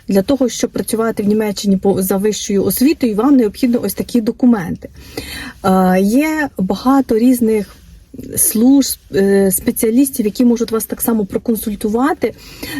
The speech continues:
е, що саме вам потрібно для того, щоб підтвердити вас диплом.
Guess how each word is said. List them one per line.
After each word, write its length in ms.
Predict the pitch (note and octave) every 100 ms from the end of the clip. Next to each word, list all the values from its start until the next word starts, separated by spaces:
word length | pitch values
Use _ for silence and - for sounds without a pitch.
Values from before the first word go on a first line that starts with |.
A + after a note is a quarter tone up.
| -
е, 520 | G#3+ G3+ G3 G3 F#3+ F#3
що 300 | - - C#4
саме 320 | B3+ C4 C#4 A3+
вам 380 | F#3+ A#3 C#4+
потрібно 500 | C4+ G3+ A#3 C4 -
для 140 | G3+ F#3+
того, 220 | B3+ A#3
щоб 140 | G3+
підтвердити 600 | G3+ F#3+ G#3 A3 - -
вас 280 | G#3 G#3 G3+
диплом. 500 | F#3+ G#3 G#3+ F#3+ C#3+